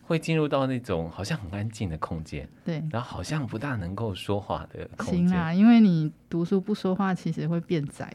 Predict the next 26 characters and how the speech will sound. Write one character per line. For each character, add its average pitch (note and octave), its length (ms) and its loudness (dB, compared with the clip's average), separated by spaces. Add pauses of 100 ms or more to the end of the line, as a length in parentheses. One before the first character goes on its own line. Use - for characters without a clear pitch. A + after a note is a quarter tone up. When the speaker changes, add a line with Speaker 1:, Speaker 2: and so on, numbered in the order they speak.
Speaker 2:
所 D#3 240 -6
以 D3 140 -4 (500)
我， E3+ 160 2 (140)
我， F#3+ 200 4 (260)
我 G3+ 100 6
鼓 G3+ 180 6
励 G#3+ 140 8
大 A3 100 6
家 G#3 260 6
看 G#3 160 2
完 E3+ 160 2
书 F3+ 160 -2
要 F3 120 2
跟 E3+ 240 2
别 D3+ 140 -2
人 C#3 300 0 (280)
聊。 B2+ 200 -4 (400)
Speaker 1:
好 F#2 140 0
了。 F2+ 120 4
Speaker 2:
最 C4 120 10
好 G3+ 220 6
是 G#3 120 6
激 F#3+ 380 2
辩。 F#3+ 300 -2 (560)
Speaker 1:
哦， E3 340 4
对， G#2+ 360 4